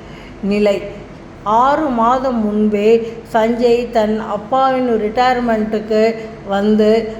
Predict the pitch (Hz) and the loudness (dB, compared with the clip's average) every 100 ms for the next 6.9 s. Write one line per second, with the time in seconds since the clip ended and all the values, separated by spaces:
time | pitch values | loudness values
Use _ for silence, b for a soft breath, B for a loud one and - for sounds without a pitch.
0 | - 208 196 269 262 226 214 214 208 202 | -6 -6 -2 2 2 2 0 2 0 0
1 | 208 220 214 214 214 247 226 196 202 202 | 0 2 0 -2 0 0 0 -2 -6 -6
2 | - 214 190 214 196 - 185 165 B B | -4 -2 2 0 0 -2 -2 -2 B B
3 | B B - 196 214 262 285 285 269 262 | B B -4 0 0 0 0 -2 -2 -2
4 | 269 - B B - 208 208 208 202 202 | -2 -6 B B -10 -4 -2 -2 -2 -2
5 | 190 208 208 254 254 262 247 240 226 226 | -4 -4 0 2 2 0 -2 -2 0 0
6 | 196 190 185 208 226 226 220 226 226 | 0 -2 -2 2 2 2 2 0 -2